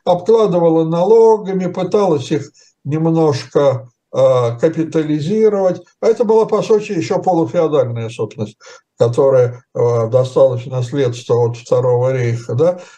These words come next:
А нацисты, они з-, заключили союз с Гинденбургом, который был лидером этой партии, по существу. Ну, партии в широком смысле, да. В частности,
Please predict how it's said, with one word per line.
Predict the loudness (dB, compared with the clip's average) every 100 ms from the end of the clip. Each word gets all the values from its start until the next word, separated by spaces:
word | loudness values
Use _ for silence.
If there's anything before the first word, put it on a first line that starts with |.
| _
А | -4 0
нацисты, | 0 0 -2 -2 -4 -4 -4 -6 -20 _ -2
они | 0 0 -2 -2
з-, | 0 0 0 0 0
заключили | -4 -2 -4 -2 0 0
союз | 0 0 0 2 0 -2 -4
с |
Гинденбургом, | -2 0 2 2 2 2 0 -4
который | -2 0 2 2
был | 2 0
лидером | 0 -2 -2 -2 -2
этой | -2 -4
партии, | -2 -4 -4 -12 -10
по | -8
существу. | -8 -8 -10 -10 -14 -20 -2
Ну, | 0 2
партии | 0 0 -2 -2 -4 -8 -12
в | 0
широком | 2 2 0 -4
смысле, | -4 -6 -6 -6 -6
да. | -2 -2 -4 -12 -20 _
В |
частности, | 0 2 2 -2 -4 -4 -6